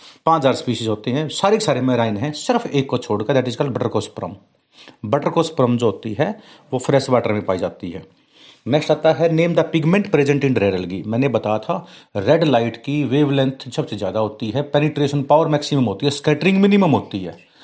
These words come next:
अल्फा रे स्कैटरिंग एक्सपेरिमेंट ये कहता है कि भाई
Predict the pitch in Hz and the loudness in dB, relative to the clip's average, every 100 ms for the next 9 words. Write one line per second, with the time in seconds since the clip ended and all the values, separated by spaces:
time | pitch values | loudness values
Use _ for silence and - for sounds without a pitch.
0 | _ - 127 123 - 131 127 131 - 113 | _ 0 0 0 0 2 2 0 0 -2
1 | 117 123 117 - 127 123 107 110 95 - | 0 -4 -4 -2 0 0 -2 -4 -4 -4
2 | 135 160 196 196 | -6 -4 -2 -2